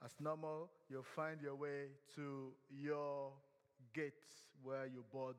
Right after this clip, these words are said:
the plane. So I got out there, and everything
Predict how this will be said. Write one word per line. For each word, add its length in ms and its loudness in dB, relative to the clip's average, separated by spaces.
the 80 -10
plane. 280 0
So 80 2
I 120 2
got 280 0
out 240 0
there, 340 0
and 480 -4
everything 420 -2